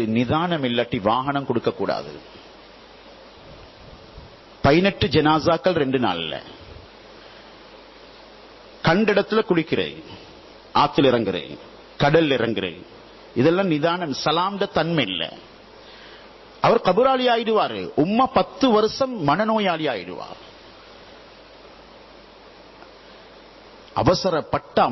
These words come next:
முடிஞ்சி வாழ்க்கை, ஷைத்தாண்ட தன்மை. அது ஒரு எஸ் எம் எஸ்-க்கும் அவசரப்பட வானம். அடுத்தவங்களோட மானம் கம்பியில சுத்தி சுத்திக்கும். அல்லாஹ் பாதுகாக்கணும்,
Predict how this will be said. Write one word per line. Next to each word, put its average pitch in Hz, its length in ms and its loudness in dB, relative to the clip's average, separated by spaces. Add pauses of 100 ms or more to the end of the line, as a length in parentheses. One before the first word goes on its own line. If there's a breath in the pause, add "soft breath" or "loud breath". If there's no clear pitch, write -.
முடிஞ்சி 143 440 0
வாழ்க்கை, 101 360 -6 (680)
ஷைத்தாண்ட 180 500 2 (120)
தன்மை. 131 340 -2 (760 loud breath)
அது 160 160 6
ஒரு 143 100 2 (260)
எஸ் - 180 -4
எம் 202 140 0
எஸ்-க்கும் 208 360 -2
அவசரப்பட 156 520 -2
வானம். 82 320 -6 (380)
அடுத்தவங்களோட 151 560 4
மானம் 175 340 -2
கம்பியில 165 400 0
சுத்தி 175 300 -2
சுத்திக்கும். 170 500 -2 (440 loud breath)
அல்லாஹ் 147 320 4
பாதுகாக்கணும், 135 640 -2